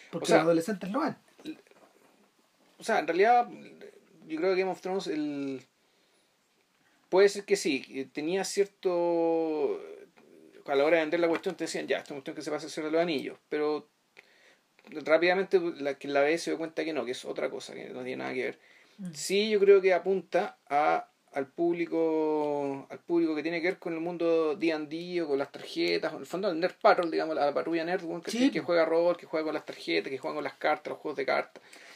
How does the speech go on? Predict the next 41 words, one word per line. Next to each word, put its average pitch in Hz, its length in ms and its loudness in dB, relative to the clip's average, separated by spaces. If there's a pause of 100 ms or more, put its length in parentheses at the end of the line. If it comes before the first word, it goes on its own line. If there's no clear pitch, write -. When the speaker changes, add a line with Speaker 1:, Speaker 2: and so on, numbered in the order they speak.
(340)
Speaker 1:
Pero 196 160 8
lo 190 60 8
Speaker 2:
Y 190 40 6
Speaker 1:
interesante 220 520 4
es 247 60 -2
que 226 100 2
es 202 60 6
un 196 100 0
producto 196 360 2
que 190 80 -8
es 185 60 -10
tanto 196 280 -4
masculino 170 500 -2
como 226 160 -4
femenino. 233 440 0 (1500)
Speaker 2:
Eh, 131 180 2
sí, 170 180 4
de 139 100 6
hecho, 165 240 0
Speaker 1:
Más 120 80 4 (100)
Speaker 2:
originalmente 190 480 4
Speaker 1:
que, 208 60 -4
más 226 260 2
que, 262 480 2 (220)
más 202 180 -2
que 240 100 -6
el 220 100 -6
D 247 140 -2
and 240 140 -6
D 254 60 -4
y 269 120 0
las 262 160 -4
cartas. - 320 -8 (560)
Speaker 2:
Sí, 160 140 0
po. - 100 -8 (1600)
Speaker 1:
¿Cachai? 185 320 -4 (960)
Esa 247 240 6
es 254 60 6
la 262 120 6
diferencia 254 480 2
mayor. 247 360 6